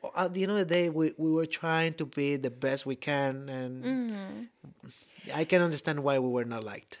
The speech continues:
Speaker 2: Yeah, so seven thirty, uh, imagine walking to the bowling center. The girls are separating from the boys 'cause we're bowling on different lanes. We're gonna see each other for the warm-up that we always did together with the speaker in the middle of the approach around us. Uh,
Speaker 1: Exactly, imagine that. We were the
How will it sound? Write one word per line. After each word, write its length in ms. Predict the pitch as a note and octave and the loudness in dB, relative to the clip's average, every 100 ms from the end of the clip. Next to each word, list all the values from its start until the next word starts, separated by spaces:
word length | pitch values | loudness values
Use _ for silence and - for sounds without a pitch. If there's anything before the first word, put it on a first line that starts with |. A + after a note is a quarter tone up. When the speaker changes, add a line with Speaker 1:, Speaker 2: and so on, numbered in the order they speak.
| _ | _
Speaker 2:
Yeah, 460 | B3 C#4+ B3+ A3+ A3 | -4 2 4 4 0
so 420 | - B3+ A#3 A3 | -4 -2 0 0
seven 360 | A#3 C4 C#4+ F4 | 0 0 -2 -6
thirty, 680 | A#3+ G#3 F#3+ F#3+ G3+ A#3 B3 | -6 -6 -6 -6 -6 -8 -8
uh, 300 | - G#3 G3+ - | -6 -4 -4 -6
imagine 420 | G#3 G#3+ G#3 A3 | -4 -2 -2 -4
walking 360 | G3+ F3 - G#3+ | -4 -6 -4 -8
to 80 | C4+ | -6
the 80 | A#3+ | 0
bowling 340 | A3+ A3 A3 | 2 2 0
center. 480 | A#3 G#3 G3+ G3+ G3+ | -4 -6 -4 -4 -4
The 80 | G3 | -2
girls 400 | G#3+ G#3+ A3+ A3+ | 2 2 2 -2
are 80 | |
separating 540 | A3 - F#3+ G#3 G3 G#3+ | -4 -6 -4 -4 -4 -6
from 160 | G#3+ | -6
the 80 | A3+ | -6
boys 400 | G#3 F#3+ F#3 F#3+ | -2 2 2 0
'cause 180 | - F#3+ | -6 -4
we're 100 | F#3+ | -2
bowling 300 | F#3+ G3 G3 | 2 0 0
on 80 | G3 | -6
different 340 | F#3+ - B3 | -6 -6 -4
lanes. 460 | A3+ F3+ F#3 A3 - - - - C4 | -2 -2 -4 -6 -10 -12 -16 -16 -10
We're 140 | G#3+ | -4
gonna 240 | A3 A#3 A3 | -2 0 0
see 240 | - C#4 | -2 -4
each 200 | C#4 - | -6 -6
other 440 | G#3 F#3+ F#3 F#3+ G#3 | -4 -2 -2 -2 -6
for 280 | - G3+ G3 | -8 -4 0
the 100 | A3 | 2
warm-up 440 | D4 A#3+ G3+ - | 2 2 0 -2
that 120 | G3 | -4
we 140 | G3 G3 | -2 0
always 260 | G3 G3+ | 0 0
did 160 | F#3+ F#3+ | -4 -4
together 460 | - A3 G#3+ G3+ | 0 4 4 4
with 140 | F#3+ F#3 | -4 -6
the 80 | F#3+ | -6
speaker 360 | - A#3 - | -6 -8 -6
in 200 | A3+ F#3+ | -4 -2
the 60 | G#3 | -2
middle 180 | G3+ G3 | -4 -6
of 100 | G3+ | -6
the 80 | F#3 | -6
approach 580 | - - A3+ A3 - - - - - A#3+ | -8 -6 -4 -4 -8 -18 -20 -20 -18 -10
around 280 | F#3+ G#3 G#3+ | -2 0 0
us. 280 | G#3+ G#3 - | -2 -4 -4
Uh, 40 | |
Speaker 1:
Exactly, 480 | B3+ C4+ C4+ B3+ A3 | 2 6 6 6 4
imagine 400 | G#3 G#3 F#3+ F#3+ | 4 4 4 2
that. 360 | F#3+ F3 C3+ - | 4 4 4 0
We 200 | D#3+ E3+ | 0 4
were 160 | E3 | 6
the 160 | D3+ D3 | 6 4